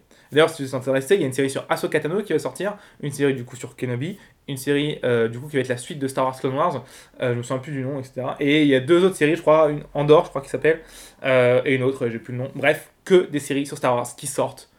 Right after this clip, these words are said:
sur Disney plus. Et ça, c'est, euh, déjà, c'est un gros point, là. Quand j'ai vu ça, je fais, ok, Disney, hein, le plus gros producteur de films, euh, au monde aujourd'hui, hein, ils ont acheté tout, hein. Disney, c'est Marvel, Disney, c'est Star Wars, Disney, c'est Century Fox,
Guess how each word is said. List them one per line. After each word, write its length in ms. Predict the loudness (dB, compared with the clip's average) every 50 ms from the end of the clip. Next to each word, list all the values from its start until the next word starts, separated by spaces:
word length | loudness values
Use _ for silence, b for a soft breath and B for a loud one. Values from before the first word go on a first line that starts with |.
| _ _
sur 260 | -18 -8 -4 -2 -2
Disney 180 | -2 -4 -8 -14
plus. 240 | -14 -16 -20 -20 _ _ _ _ _ _ _ _ _ _ _ _ B B B B B B B B B B 0
Et 80 | 0 4
ça, 160 | 6 4 4
c'est, 240 | 6 4 6 6 6
euh, 520 | 6 6 6 6 6 4 4 2 0 -2 -2
déjà, 160 | 2 2 4
c'est 100 | 6 6
un 120 | 4 4 2
gros 240 | 0 2 2 2 2
point, 220 | 4 2 2 2
là. 100 | 2 2
Quand 80 | 0 0
j'ai 80 | 0
vu 60 | 2
ça, 80 | 2 0
je 60 | 2
fais, 80 | 2 0
ok, 220 | 0 0 -2 -6 -6 -14 _ _ _ _ _ -14
Disney, 520 | -8 -4 -4 -4 -2 -2 -4 -4 -4 -8 _ _ _ _ _ _ _ _ _ _ _ _ _ _ _ _ _ _ _ _
hein, 120 | -16 -16 -14 -8 -2
le 120 | 0 0
plus 160 | 0 0 -4 -4
gros 280 | -2 0 2 2 2
producteur 420 | 4 2 2 0 2 2 2 2 2
de 60 | 2
films, 400 | -4 -2 0 0 2 2 -2 -6 -10 _ B B B B B B B B -12 B 2
euh, 340 | 4 4 6 6 6 4 2
au 80 | 2 2
monde 180 | 2 2 2
aujourd'hui, 300 | 2 0 0 0 0 -2
hein, 80 | -2 -2
ils 140 | -2 -4 -8
ont 80 | -6
acheté 340 | -4 -4 -6 -6 -8 -12 -14
tout, 160 | -10 -6 -6
hein. 160 | -4 -4 -4 -6 -8
Disney, 240 | -10 -10 -6 -6 -6
c'est 120 | -6 -4
Marvel, 280 | -4 -2 0 0 -2 -4
Disney, 240 | -6 -12 -12 -12 -12
c'est 120 | -12 -12
Star 200 | -8 -4 -2 -2
Wars, 160 | -2 -2 -4
Disney, 220 | -8 -12 -14 -14 -14
c'est 100 | -14 -10
Century 340 | -8 -8 -6 -4 -6 -6 -2
Fox, 280 | 0 -2 -2 -2 -8